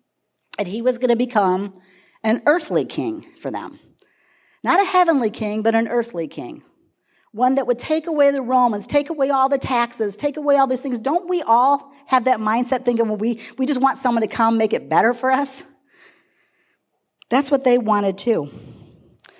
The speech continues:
So here they are out in the streets. They're laying out articles of clothing for Jesus to walk on, waving palm branches,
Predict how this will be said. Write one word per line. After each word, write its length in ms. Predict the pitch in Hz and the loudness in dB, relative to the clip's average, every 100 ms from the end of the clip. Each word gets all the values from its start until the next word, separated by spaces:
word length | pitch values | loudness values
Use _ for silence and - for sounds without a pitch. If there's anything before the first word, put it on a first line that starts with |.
| - | -12
So 160 | 247 | -10
here 240 | 240 269 277 | -8 -4 -2
they 120 | 262 | 2
are 240 | 233 233 | 4 4
out 160 | 208 202 | 4 2
in 60 | 220 | -2
the 60 | |
streets. 640 | 208 - 160 165 - - - - - _ _ _ _ _ - | -4 -2 0 -2 -4 -10 -12 -20 -20 _ _ _ _ _ -4
They're 140 | 226 | -2
laying 420 | 220 254 277 285 | 0 0 0 2
out 180 | 262 254 | 4 6
articles 480 | 214 240 262 269 247 | 6 4 4 0 2
of 120 | 247 | 0
clothing 420 | - 214 214 226 | 2 2 2 0
for 140 | 220 180 | -4 -10
Jesus 480 | 160 202 208 226 - | -8 -8 -6 -8 -8
to 100 | 214 | -10
walk 400 | 160 151 151 160 | -4 -4 -4 -6
on, 300 | 151 165 - _ - - - _ _ _ _ _ _ _ _ _ | -6 -8 -10 _ -20 -20 -20 _ _ _ _ _ _ _ _ _
waving 640 | 190 226 269 311 294 294 277 | -2 0 2 0 0 0 0
palm 400 | - 240 233 190 | 2 2 2 2
branches, 760 | 175 170 160 175 185 226 - | 4 4 4 4 2 2 -4